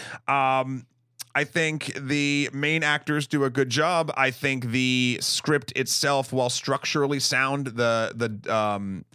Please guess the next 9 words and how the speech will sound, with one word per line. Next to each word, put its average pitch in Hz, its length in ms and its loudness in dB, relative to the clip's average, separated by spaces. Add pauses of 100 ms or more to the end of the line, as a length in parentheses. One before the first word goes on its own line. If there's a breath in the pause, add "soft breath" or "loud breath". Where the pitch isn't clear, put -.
(360 loud breath)
the 120 180 0
dialogue 127 800 2
is, 113 720 0
uh, 104 420 2 (100)
fairly 135 540 0
pedantic. 127 800 -2 (560 soft breath)
Uh, 110 520 2
I 135 100 2
think 185 640 0